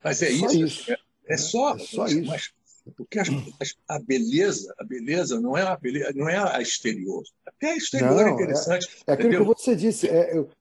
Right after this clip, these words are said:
Speaker 2: você seguir aquilo que te faz um cara melhor, que te faz um ser humano melhor, uma pessoa melhor, você buscar elementos onde quer que seja que faça de você alguém melhor,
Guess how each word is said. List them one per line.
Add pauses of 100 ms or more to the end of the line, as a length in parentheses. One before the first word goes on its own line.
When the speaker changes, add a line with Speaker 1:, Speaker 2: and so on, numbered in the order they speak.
(180)
Speaker 2:
você
seguir
aquilo
que
te
faz
um
cara
melhor,
que
te
faz
um
ser
humano
melhor,
uma
pessoa
melhor, (760)
você
buscar
elementos
onde
quer
que
seja
que
faça
de
você
alguém
melhor,